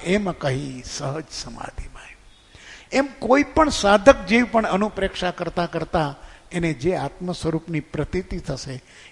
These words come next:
એને એમ થશે કે તમામ જ્ઞાનીનો નિશ્ચય આત્મા સંબંધી આ સમાઈ જાય છે. અને સમાઈ જાય છે ત્યારે મૌન સિવાય બીજી કોઈ,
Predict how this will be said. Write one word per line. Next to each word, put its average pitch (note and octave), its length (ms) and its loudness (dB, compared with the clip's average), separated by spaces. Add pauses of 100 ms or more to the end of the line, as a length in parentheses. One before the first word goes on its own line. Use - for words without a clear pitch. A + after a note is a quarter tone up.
એને F3 160 -2
એમ F#3+ 100 -6
થશે D#3 280 -6
કે D3 120 -8
તમામ A#3 720 0
જ્ઞાનીનો D#3+ 560 -2
નિશ્ચય D3 360 -6
આત્મા C3+ 360 -8
સંબંધી B2+ 420 -12
આ A#2+ 60 -12
સમાઈ A#2 320 -16
જાય - 220 -20
છે. - 160 -20 (540)
અને D3 180 -6
સમાઈ C3+ 340 -4
જાય D3 200 -2
છે C#3+ 160 -6
ત્યારે D#3+ 420 0 (340)
મૌન E3 400 -2
સિવાય D3+ 380 -4
બીજી C#3 240 -4
કોઈ, B2+ 300 -6